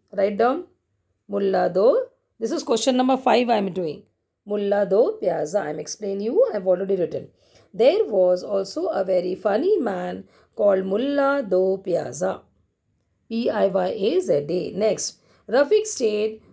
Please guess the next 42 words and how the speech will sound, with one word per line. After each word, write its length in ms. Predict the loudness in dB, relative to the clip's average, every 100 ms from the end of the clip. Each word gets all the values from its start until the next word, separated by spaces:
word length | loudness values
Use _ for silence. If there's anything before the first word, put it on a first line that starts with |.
| _
under 460 | -4 -2 4 6 6
the 300 | 0 -2 -2
bed 440 | 0 2 2 0 -10 _ _ -12
all 500 | -4 0 2 2 0
day. 240 | -4 -4
So 160 | -6 -4
you 80 | -2
have 140 | -2
to 80 | 0
write 260 | 0 0 2
bed 240 | 2 4
all 180 | 2 2
day. 200 | -4 -6 -14 -2
We 80 | 0
have 100 | 0
to 80 | 0
complete 440 | -2 -2 -4 -4
the 100 | -4
sentence 500 | -2 -2 -2 -2 -4
from 300 | 0 0 2
the 80 | 0
chapter. 400 | 0 -2 -4 -4
ये 200 | -4 -2
पूरी 240 | 0 0
lines 360 | 2 2 2 0
जो 80 | 0
है, 80 | 2
all 120 | 2
these 200 | 0 0
lines 280 | 0 2 0
are 80 |
given 300 | 0 2 0
in 100 | 0
the 220 | 2 0 0 -14 _ -4
chapter, 400 | -2 -2 -6 -8
beta. 340 | -8 -10 -20 _ _ _ _ _
She 340 | -4 4 4 4
shouted 800 | 0 0 0 -2 -2 -4 -6 _ _ -8
and 280 | -4 -4 -2
chased 420 | 0 2 2 2
him 220 | 0 0 -2
out 360 | 0 0 -2